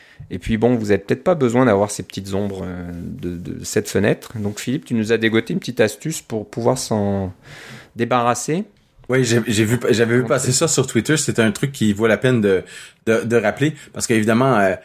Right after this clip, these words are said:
Speaker 2: euh, commande Shift quatre, comme tu dis, ou commande majuscule quatre, ça fait apparaître un, un, un, un petit, euh, curseur, euh, en forme de croix. Et puis là, si vous appuyez sur espace, euh, il, il va pouvoir vous, euh,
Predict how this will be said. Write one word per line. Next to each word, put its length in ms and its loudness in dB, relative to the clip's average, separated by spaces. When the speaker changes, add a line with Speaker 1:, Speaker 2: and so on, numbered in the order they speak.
Speaker 2:
euh, 300 4
commande 320 2
Shift 340 -2
quatre, 240 0
comme 160 2
tu 100 -6
dis, 300 0
ou 40 2
commande 280 2
majuscule 440 0
quatre, 300 -2
ça 260 0
fait 120 -2
apparaître 480 0
un, 140 0
un, 480 2
un, 420 0
un 60 0
petit, 360 0
euh, 160 4
curseur, 560 0
euh, 360 2
en 180 -2
forme 220 0
de 80 0
croix. 420 -2
Et 80 4
puis 160 0
là, 80 2
si 120 -4
vous 140 -2
appuyez 240 0
sur 240 0
espace, 560 0
euh, 240 2
il, 100 -2
il 160 2
va 140 2
pouvoir 440 0
vous, 280 2
euh, 340 0